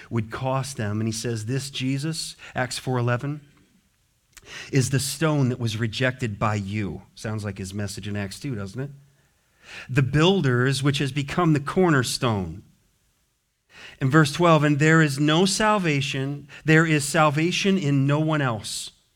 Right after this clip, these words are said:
For there is no other name among, under heaven given among men by which we must be saved." There's one name.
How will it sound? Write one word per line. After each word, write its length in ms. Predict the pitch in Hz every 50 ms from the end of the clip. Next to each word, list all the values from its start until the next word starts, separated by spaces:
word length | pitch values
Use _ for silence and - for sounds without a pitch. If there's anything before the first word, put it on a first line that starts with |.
| _ _ _ _ - - - - -
For 100 | 170 165
there 180 | 160 165 160
is 180 | 156 143 127 139
no 420 | 147 156 160 165 180 196 220 233
other 340 | 202 202 208 208 190 220 214
name 320 | 196 185 175 175 175 175
among, 320 | 175 170 165 165 165 165 -
under 280 | 156 151 160 165 175 156
heaven 360 | 135 143 139 135 139 139 139
given 240 | 135 143 151 156 175
among 300 | 170 170 170 170 170 156
men 220 | 147 139 139 139
by 160 | 135 135 135
which 260 | 135 131 139 139 139 -
we 80 | 135
must 300 | 127 127 127 123 - -
be 80 | 127 120
saved." 360 | - - 127 113 104 92 - - - - - - -
There's 320 | 147 143 139 135 139 127
one 360 | 117 113 135 147 156 156 151
name. 480 | 147 139 123 113 104 95 90 87 -